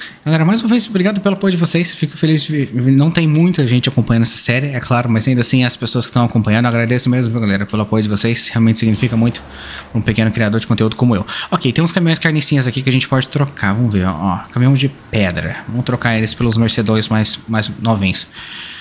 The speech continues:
Mercedes, cadê o caminhão que transporta pedras? Vamos ver, esse aqui transporta vinte e três unidades. Esse aqui transporta de quatro a vinte e três, né?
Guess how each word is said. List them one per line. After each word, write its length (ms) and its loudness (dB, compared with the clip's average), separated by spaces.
Mercedes, 800 2
cadê 240 -6
o 40 -6
caminhão 360 0
que 60 -12
transporta 500 -2
pedras? 640 -2
Vamos 260 -2
ver, 240 -6
esse 140 -6
aqui 180 -4
transporta 440 -2
vinte 220 2
e 40 -4
três 220 2
unidades. 1300 0
Esse 140 -6
aqui 360 0
transporta 560 0
de 120 -2
quatro 420 0
a 20 2
vinte 220 0
e 40 -12
três, 280 0
né? 480 4